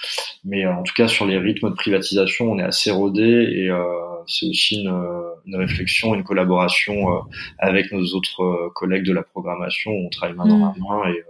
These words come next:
Speaker 1: la, la, la clé, c'est de communiquer et c'est évidemment l'agenda, euh, des lieux qui permet de,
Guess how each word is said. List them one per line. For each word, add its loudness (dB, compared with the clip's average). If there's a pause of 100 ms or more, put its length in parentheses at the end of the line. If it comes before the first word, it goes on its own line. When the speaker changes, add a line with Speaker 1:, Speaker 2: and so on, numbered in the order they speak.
(500)
Speaker 1:
la, -2
la, 0
la -2
clé, 2
c'est 4
de -2
communiquer 2
et 4
c'est 2
évidemment -2 (380)
l'agenda, 4
euh, 2
des -2
lieux -4 (140)
qui -6
permet 0
de, -2